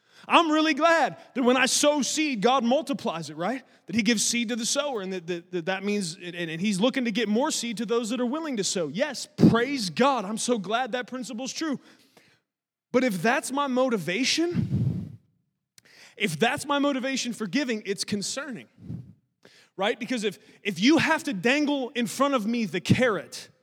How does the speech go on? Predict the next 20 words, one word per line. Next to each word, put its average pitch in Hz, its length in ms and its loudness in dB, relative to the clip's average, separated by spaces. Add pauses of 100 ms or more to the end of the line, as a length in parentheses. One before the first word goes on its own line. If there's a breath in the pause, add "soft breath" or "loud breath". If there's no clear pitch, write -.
(260 loud breath)
of, 220 320 4 (280 loud breath)
"Well, 247 180 4
if 185 100 0
you 302 180 4
give, 190 600 0 (600 loud breath)
if 185 120 -6
you, 240 140 4 (100)
if 185 140 -4
you 285 100 2
put 302 180 -2
money 302 260 2
in 269 80 2
this, 269 240 -2 (480 soft breath)
in 214 120 0
this 240 160 0
heavenly 294 460 0
account, 277 440 0
then 214 100 -2
God's 240 280 -2
gonna 226 240 0